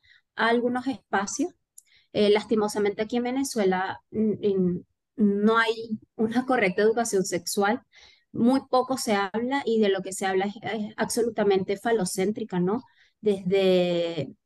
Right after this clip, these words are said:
y nada más desde el punto de vista reproductivo. El placer a veces queda como por fuera, pero cuando organizaciones como nosotras vamos a ciertos espacios y empezamos a hablar de estos temas, eh, quizás quitándole este peso y este estigma social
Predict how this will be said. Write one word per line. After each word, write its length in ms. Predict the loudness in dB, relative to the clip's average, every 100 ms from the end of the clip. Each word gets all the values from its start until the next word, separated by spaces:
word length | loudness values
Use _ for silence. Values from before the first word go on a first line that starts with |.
| _
y 80 | 2
nada 160 | 4 4
más 160 | 2
desde 220 | 0 0 0
el 160 | 0
punto 260 | 2 0 2
de 60 |
vista 240 | 0 0 -6
reproductivo. 800 | -6 -2 0 0 0 0 0 -4
El 160 | -6 -2
placer 400 | -4 -4 -2 -2
a 60 |
veces 240 | -2 -8 -8
queda 260 | -4 -2
como 300 | 0 0 0
por 240 | 0 -2 -2
fuera, 340 | -2 -2 -6 _ -20 -14
pero 200 | -2 0
cuando 240 | 2 2 2
organizaciones 720 | 0 -2 -4 -4 0 0 0
como 220 | -2 0
nosotras 400 | 0 -2 -4 -4
vamos 260 | -4 -4 -4
a 80 | -4
ciertos 380 | -2 -2 -2 -6
espacios 560 | -6 -2 -2 0 -2
y 60 | 0
empezamos 420 | 0 -2 -2 -2
a 40 | 0
hablar 180 | 0
de 80 | -2
estos 260 | -4 -6 -4
temas, 300 | -2 -2 -4 -10 -20 -20 -20 _ _
eh, 400 | 2 2 2 0
quizás 280 | -2 -4 -4
quitándole 440 | -4 -2 0 2 0
este 300 | -2 -2 -2 0
peso 380 | 2 2 0
y 60 | -2
este 180 | 0 -6
estigma 720 | -8 _ -2 -2 2 2 2
social 680 | 0 -4 -2 0 0 0